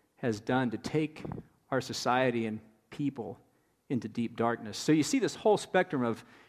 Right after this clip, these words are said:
useless to helpful to really kinda spooky that, that information allows us to do. In the early nineteen eighties, there was a guy named John Nesbitt who wrote this book called Megatrends, and I, I realize a lot of people, or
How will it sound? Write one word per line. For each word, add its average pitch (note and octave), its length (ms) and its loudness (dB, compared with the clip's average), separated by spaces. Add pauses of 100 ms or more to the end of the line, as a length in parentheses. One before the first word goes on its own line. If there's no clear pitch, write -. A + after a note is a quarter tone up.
(120)
useless F3 560 0
to E3 120 -2
helpful E3 680 2 (500)
to D3 120 -2
really D#3+ 340 6
kinda C#3+ 280 -4
spooky C3 540 -2
that, A2 360 -4
that - 160 -2 (460)
information B2 800 0
allows A#2 400 0
us G#2+ 100 -10
to - 80 -8
do. A2 240 -4 (360)
In C#3+ 80 2
the C3+ 80 0
early G3+ 260 6
nineteen F3 340 2
eighties, D3+ 260 4
there C3+ 100 0
was A#2+ 120 0
a A#2 40 0
guy C3 220 0
named A2 200 -2
John C3 360 0 (360)
Nesbitt B2+ 500 2 (640)
who D3 100 -6
wrote C3 220 0
this A#2+ 140 -6
book - 320 -4
called G#2 300 0
Megatrends, A2+ 760 0
and A2+ 80 -6
I, A2+ 200 -6
I C3 40 -8
realize A#2+ 340 0
a A2+ 60 -12
lot A#2+ 160 -2
of A2+ 100 -12
people, A2+ 340 -6 (540)
or A#2 140 2